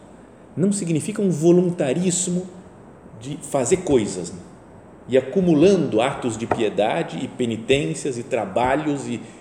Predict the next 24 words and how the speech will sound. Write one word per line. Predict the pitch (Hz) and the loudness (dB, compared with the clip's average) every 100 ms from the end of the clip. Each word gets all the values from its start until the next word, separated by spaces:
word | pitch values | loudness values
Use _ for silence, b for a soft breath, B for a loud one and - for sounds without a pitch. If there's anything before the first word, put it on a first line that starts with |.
| B | B
cansaços. | 131 104 - 127 139 139 - - - - - - - - - - - - - - - | -4 -2 -2 -2 -2 -6 -10 -10 -12 -16 -20 -20 -20 -20 -20 -20 -20 -20 -20 -20 -16
Não | - 123 156 | -6 -4 -2
é | |
um | 240 214 - - - - - - | -4 -6 -10 -18 -20 -20 -20 -12
acúmulo | 131 - - 262 220 165 | -12 -10 -2 0 2 0
de | 117 | -2
coisas | 104 120 117 98 95 - | -2 2 2 2 -4 -6
para | - 110 | -4 -4
fazer | - 95 90 90 85 - - - - - - - | -4 -6 -6 -6 -8 -12 -18 -20 -20 -20 -20 -12
a | 95 | -10
santidade. | - 92 - 90 87 82 - - - - - - - - - - - - - - - - - - - - - - - - - - - - - - - - - - | -6 -6 -6 -6 -6 -6 -14 -20 -20 -20 -20 -20 -20 -20 -20 -20 -20 -20 -20 -20 -20 -20 -20 -20 -20 -20 -20 -20 -20 -20 -20 -20 -20 -20 -20 -20 -20 -20 -20 -6
Fazer | 110 123 | -4 -2
muitas | 117 104 | -2 -4
coisas, | - 147 147 127 110 | -4 0 0 -2 -6
fazer, | - 104 110 110 - - | -6 -4 -4 -6 -12 -12
se-, | - | -10
ter | 107 - 113 | -10 -6 -4
muitas | 139 123 | 0 0
devoções, | 110 113 104 - 113 131 127 110 - B B | 0 0 -2 -4 -2 -2 -2 -6 -12 B B
não | 127 | -6
é? | 139 120 113 113 | -6 -6 -6 -6
Seguir | 110 113 110 | -4 -6 -4
muitos | 139 143 175 175 | 0 0 0 -2
santos. | - 127 151 127 - 92 | 0 2 2 -2 -6 -10